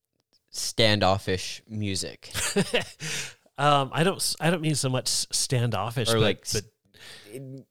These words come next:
Speaker 1: didn't
Speaker 2: was
Speaker 1: really
Speaker 2: all,
Speaker 1: stand out to
Speaker 2: it
Speaker 1: me.
Speaker 2: was all synthesized and electric drums, and that's what action movie, action movies were like in the eighties. That's the horrible scores that,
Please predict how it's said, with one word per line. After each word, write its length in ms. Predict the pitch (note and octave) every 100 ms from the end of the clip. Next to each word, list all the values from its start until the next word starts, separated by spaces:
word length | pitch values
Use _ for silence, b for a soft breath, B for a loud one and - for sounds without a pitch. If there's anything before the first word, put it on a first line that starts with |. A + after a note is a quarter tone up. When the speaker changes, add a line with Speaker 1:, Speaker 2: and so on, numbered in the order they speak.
| _
Speaker 1:
didn't 180 | - E3+
Speaker 2:
was 120 | E3+ D#3+
Speaker 1:
really 140 | D#3+
Speaker 2:
all, 120 | G3
Speaker 1:
stand 220 | C#3+ G2+
out 180 | F2+ E2
to 60 | D#3
Speaker 2:
it 40 |
Speaker 1:
me. 40 | D#3+
Speaker 2:
was 160 | D#3+ C#3+
all 180 | E3+ D3
synthesized 960 | - D3+ - D3 D3+ D3 D3 C#3+ -
and 160 | A#2 A2+
electric 500 | G#2+ A#2 - A2 -
drums, 560 | A2 A2 F#2 F#2+ - -
and 180 | A2+ A2
that's 360 | G#2+ A#2 -
what 260 | B2+ B2 -
action 480 | G#2 G#2+ - A#2+ A2+
movie, 540 | A2 G#2 A2 G#2+ G#2 B B B -
action 300 | A#2 - A2
movies 260 | A2 G#2+
were 100 | G#2+
like 280 | G2 G#2+ -
in 100 | G2
the 140 | F#2+
eighties. 340 | F#2+ G2+ D#2 -
That's 320 | G#2+ G#2+ - -
the 180 | - A#2
horrible 560 | G#2 - A#2 A#2+ A#2 A#2+
scores 640 | - - G#2+ A2 A2 G#2
that, 260 | G#2+ G2